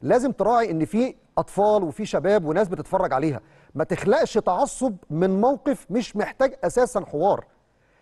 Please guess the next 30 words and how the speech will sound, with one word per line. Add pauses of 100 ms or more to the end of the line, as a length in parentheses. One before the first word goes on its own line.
(180)
دي
لائحة (340)
ودي
مسابقة، (320)
وما
تقارنهاش
بمسابقات
تانية،
ولما
تعقد
مقارنة
بمسابقة
تانية (260)
لازم
تدي
مثال
صحيح. (920)
الدوري (380)
في
آسيا، (440)
دوري
أبطال
آسيا، (520)
الغرب (160)
ما
بيلعبش
مع
الشرق
يا
فندم.